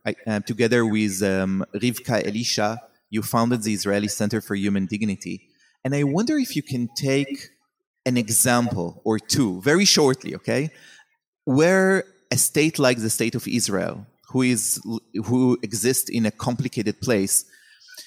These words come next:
can you take, like, an example or two of what are the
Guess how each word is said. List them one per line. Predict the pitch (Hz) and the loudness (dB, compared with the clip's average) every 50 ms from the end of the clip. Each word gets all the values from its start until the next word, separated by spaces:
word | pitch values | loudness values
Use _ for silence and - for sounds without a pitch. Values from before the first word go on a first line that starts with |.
| - _ - | -16 _ -2
can | 151 220 | -2 0
you | 330 349 | 0 2
take, | - - 196 - - | 2 2 2 4 2
like, | 175 165 - - | 0 0 0 -2
an | - 123 123 | 0 0 0
example | 120 107 120 113 104 - - 139 131 139 143 139 - 156 156 151 - - | 0 0 -2 0 0 2 2 2 2 2 0 0 2 4 4 4 4 2
or | - 110 104 | 0 -2 -2
two | - - - - 131 127 127 120 - | -2 -4 -2 0 2 2 2 2 2
of | 107 107 107 104 - - - - _ _ _ _ _ _ _ _ _ _ _ _ _ - | 4 4 4 2 0 -6 -12 -14 _ _ _ _ _ _ _ _ _ _ _ _ _ -6
what | 110 110 120 143 180 202 - - - | -2 2 4 4 4 2 0 -2 0
are | - 135 135 131 127 127 | 2 4 4 4 2 0
the | 107 98 117 107 | 0 0 -2 -2